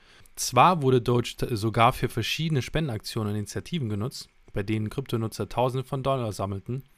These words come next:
aber alles andere hat es nicht. Es hat aber dadurch eine starke und freundliche Community.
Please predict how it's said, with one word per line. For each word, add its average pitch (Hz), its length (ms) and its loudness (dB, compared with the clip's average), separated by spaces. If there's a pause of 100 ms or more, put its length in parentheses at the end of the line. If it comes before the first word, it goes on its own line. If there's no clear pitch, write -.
aber 110 240 0
alles 117 240 -2
andere 127 400 -4
hat 113 160 -8
es - 160 -8
nicht. 95 240 -10 (1000)
Es 120 140 -2
hat 165 160 4
aber 113 220 2
dadurch 123 500 2 (140)
eine 113 160 -4
starke 127 420 0
und 117 100 -2
freundliche 117 420 -4
Community. 98 520 -6